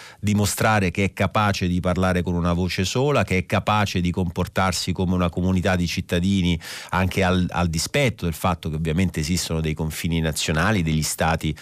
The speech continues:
eh, autonomi, eh, ma che c'è la capacità di rispondere a situazioni importanti di emergenza con una voce unica. È l'ennesima occasione sciupata, a forza di sciuparle tutte le occasioni, evidentemente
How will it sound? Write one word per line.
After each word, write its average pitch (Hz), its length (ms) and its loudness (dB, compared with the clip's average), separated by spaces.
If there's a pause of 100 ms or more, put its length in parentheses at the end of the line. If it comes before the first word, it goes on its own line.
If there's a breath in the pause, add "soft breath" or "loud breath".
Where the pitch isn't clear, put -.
(340 loud breath)
eh, 76 180 -2
autonomi, 117 920 2
eh, 90 120 0
ma 87 400 0
che - 120 -4
c'è 98 180 0
la 87 100 2
capacità 95 560 0
di 87 100 0
rispondere 95 560 0
a 82 60 2
situazioni 90 680 -2
importanti 90 840 -2
di 90 100 2
emergenza 85 680 0
con 82 140 -2
una 80 180 0
voce 85 300 0
unica. 69 420 -4
È 92 180 0
l'ennesima 87 520 2
occasione 80 420 0
sciupata, 82 640 0 (540 loud breath)
a - 100 -8
forza 87 320 -2
di 82 160 0
sciuparle 85 540 0
tutte 90 320 0
le 80 80 2
occasioni, 76 880 0
evidentemente 73 920 -2